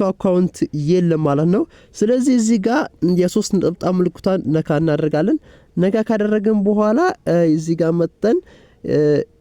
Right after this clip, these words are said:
ሴቲንግ እንፈልጋለን ማለት ነው። ሴቲንግ ከፈለግን በኋላ ሴቲንግ የሚለውን ክሊክ እናደርጋለን። ከዛ በኋላ እዚህ ጋር ብዙ አማራጮች ይመጣሉ ማለት ነው። ከዛ ሴቲንግ የሚለውን ከነካችሁ በኋላ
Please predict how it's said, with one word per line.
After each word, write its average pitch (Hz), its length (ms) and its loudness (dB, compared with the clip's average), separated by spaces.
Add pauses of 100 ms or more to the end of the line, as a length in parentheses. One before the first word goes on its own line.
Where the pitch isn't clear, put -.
ሴቲንግ 180 500 0 (140)
እንፈልጋለን 156 760 0
ማለት 175 240 0
ነው። 320 160 2 (300)
ሴቲንግ 240 340 0
ከፈለግን 220 520 0
በኋላ 208 360 2
ሴቲንግ 185 400 0
የሚለውን 170 260 2
ክሊክ 160 260 -2
እናደርጋለን። 151 680 0 (420)
ከዛ 214 220 0 (120)
በኋላ 240 300 2 (140)
እዚህ 190 260 0
ጋር 233 220 0
ብዙ 196 220 0 (100)
አማራጮች 190 680 0
ይመጣሉ 160 580 0 (400)
ማለት 185 340 -2
ነው። 127 140 -6 (1400)
ከዛ 220 300 -2 (260)
ሴቲንግ 220 460 0
የሚለውን 196 480 2
ከነካችሁ 180 640 -2
በኋላ 156 320 0